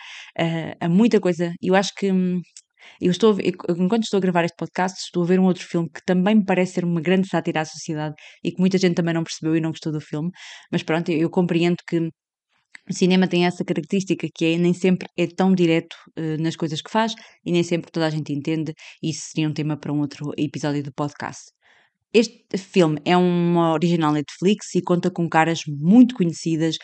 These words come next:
como Leonardo DiCaprio, Jennifer Lawrence, Meryl Streep, Cate Blanchett, hum, podemos continuar aqui: Joan Hill, Mark Rylance, entre outros.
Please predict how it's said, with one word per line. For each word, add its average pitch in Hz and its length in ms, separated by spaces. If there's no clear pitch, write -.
como 147 220
Leonardo 135 320
DiCaprio, 165 580
Jennifer 143 320
Lawrence, 160 440
Meryl 139 200
Streep, 175 420
Cate 143 240
Blanchett, 175 560
hum, 147 640
podemos 185 280
continuar 156 320
aqui: 139 340
Joan 139 280
Hill, 208 280
Mark - 260
Rylance, 180 480
entre 220 280
outros. - 280